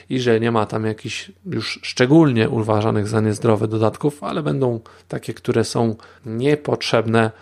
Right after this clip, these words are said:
lub w nadmiernych ilościach, no na przykład cukier, będzie tam duża zawartość takiego cukru, cukier w formie jakiejś uznawanej za zdrową, czy to będzie ksylitol, czy stevia, czy cokolwiek innego, w dużych ilościach wywoła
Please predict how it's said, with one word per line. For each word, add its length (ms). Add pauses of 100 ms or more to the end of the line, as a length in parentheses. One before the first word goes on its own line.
(160)
lub 300
w 100
nadmiernych 500
ilościach, 520 (120)
no 280
na 120
przykład 260
cukier, 540
będzie 300
tam 200
duża 260
zawartość 520
takiego 300
cukru, 500
cukier 440
w 40
formie 420
jakiejś 500 (180)
uznawanej 540
za 140
zdrową, 480
czy 120
to 80
będzie 380
ksylitol, 600
czy 400 (200)
stevia, 440
czy 140
cokolwiek 500
innego, 400 (380)
w 80
dużych 320
ilościach 480 (120)
wywoła 560